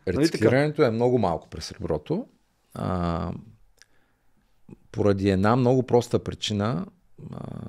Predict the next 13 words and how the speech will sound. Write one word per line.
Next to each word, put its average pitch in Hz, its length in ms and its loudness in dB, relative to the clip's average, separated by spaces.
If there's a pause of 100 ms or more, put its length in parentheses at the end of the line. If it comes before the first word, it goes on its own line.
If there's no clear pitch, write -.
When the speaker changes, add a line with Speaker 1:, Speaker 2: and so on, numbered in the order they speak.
(120)
Speaker 2:
среброто 113 800 0
в 98 240 -2
момента, 101 640 2
в 95 220 -10
последните 110 640 2
тук 104 340 -2
десетина 92 420 -6
години, 92 440 -6 (240)
технологичното 107 720 -4
му 98 100 -2
използване, 85 680 -4 (720)
ам, 92 640 -6 (640)
е, 113 400 4